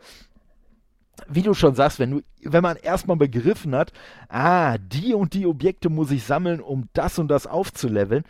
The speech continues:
dann kann man sich auch gezielt quasi ans Aufleveln machen, weil, äh, ne, dann kann man halt gezielt auch sagen, hier die und die Kristalle, die sammel ich jetzt so nach und nach,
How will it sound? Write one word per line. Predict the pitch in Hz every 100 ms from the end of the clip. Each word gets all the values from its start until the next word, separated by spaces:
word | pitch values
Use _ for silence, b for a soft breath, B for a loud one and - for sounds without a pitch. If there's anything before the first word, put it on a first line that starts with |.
| B B -
dann | 170 208
kann | 233 208
man | 196 170
sich | 185
auch | 175
gezielt | - 143 - 190 220 -
quasi | 170 170 160 160
ans | 151 151
Aufleveln | 196 - 110 101 98
machen, | 92 - 104
weil, | 101 110 113 117 131 120 B B B -
äh, |
ne, | 160
dann | 160
kann | 143 180
man | 175
halt | 160 -
gezielt | 160 - 170 175 - _ _ _ _ _ _ _ _ _ -
auch | 160 123
sagen, | 131 139 160
hier | 143 147
die | 120 156
und | 165 -
die | 151
Kristalle, | 143 - 196 190 185 175
die | 147 180
sammel | 170 160 175 170 165
ich | 190 175
jetzt | 156
so | 160
nach | 156 151 175
und | 151 120
nach, | 156 165